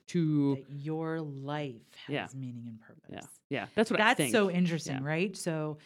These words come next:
Speaker 2: there's a difference between you saying, like, "My job has meaning
Speaker 1: Yeah.
Speaker 2: and purpose," as opposed to, "My life has meaning and purpose."
Speaker 1: Mm-hmm.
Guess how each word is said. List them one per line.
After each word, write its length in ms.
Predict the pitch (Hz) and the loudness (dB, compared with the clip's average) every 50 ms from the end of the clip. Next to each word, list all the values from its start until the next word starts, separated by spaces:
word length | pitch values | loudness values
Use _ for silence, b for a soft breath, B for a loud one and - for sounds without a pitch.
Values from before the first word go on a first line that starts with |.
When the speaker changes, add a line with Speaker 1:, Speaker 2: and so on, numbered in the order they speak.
| B B - | B B -2
Speaker 2:
there's 180 | 175 175 170 | 0 0 0
a 60 | 170 | 0
difference 400 | 165 196 214 214 214 202 180 - | -2 -2 -2 -2 -2 -2 -2 -4
between 380 | - - 160 151 151 147 147 143 | -6 -8 -6 -4 -4 -4 -4 -4
you 120 | 143 143 | -4 -6
saying, 400 | 139 - - 147 143 143 139 139 | -6 -8 -8 -8 -6 -6 -6 -6
like, 280 | 139 131 127 127 - b b b b _ | -6 -8 -8 -10 -12 b b b b _
"My 220 | 143 156 165 180 | -6 -4 -4 -4
job 680 | 170 139 - - 165 156 156 160 160 156 143 131 127 127 | -4 -6 -6 -4 -4 -2 -2 -2 -2 -4 -4 -6 -8 -10
has 260 | - - 131 127 120 131 | -14 -12 -12 -12 -10 -8
meaning 220 | 131 127 127 131 | -8 -6 -4 -4
Speaker 1:
Yeah. 80 | 131 127 | -4 -6
Speaker 2:
and 80 | 123 | -6
purpose," 540 | - - 120 117 - 117 120 117 113 - - b b b b | -10 -16 -18 -18 -18 -18 -18 -16 -16 -18 -20 b b b b
as 140 | - 143 139 | -12 -10 -10
opposed 340 | 139 131 - 139 131 123 - | -10 -8 -8 -8 -8 -8 -10
to, 60 | - 131 | -10 -10
"My 240 | 131 131 131 127 123 127 | -8 -8 -8 -8 -8 -10
life 580 | 131 127 123 123 127 127 110 107 104 - - - - | -14 -14 -14 -12 -12 -12 -12 -14 -16 -20 -20 -20 -20
has 180 | 123 113 - | -20 -20 -18
meaning 260 | 120 113 98 - - - | -18 -18 -18 -20 -20 -20
and 100 | - - | -20 -20
purpose." 380 | - - - _ - - 147 151 | -20 -20 -20 _ -14 -6 -4 -4
Speaker 1:
Mm-hmm. 220 | 143 135 131 127 | -4 -4 -4 -6